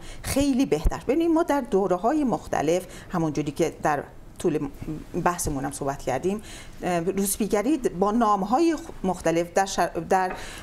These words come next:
اه، به شکل‌های مختلف وجود داره. امروزه وقتی می‌بینیم که غرب میاد و سرمایه‌گذاری می‌کنه، حتی در کشور قو-،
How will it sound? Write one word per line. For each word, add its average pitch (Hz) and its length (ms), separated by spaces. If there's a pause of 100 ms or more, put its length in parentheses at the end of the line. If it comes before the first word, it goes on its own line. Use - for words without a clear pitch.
اه، 165 140
به 180 100
شکل‌های 214 420
مختلف 151 460
وجود - 200
داره. - 140 (380)
امروزه 277 500 (300)
وقتی 359 240
می‌بینیم 247 420
که - 220 (760)
غرب 330 480
میاد 285 300 (520)
و 214 80
سرمایه‌گذاری 254 800
می‌کنه، 165 420 (240)
حتی 277 240
در 320 120
کشور 320 360 (160)
قو-، 175 180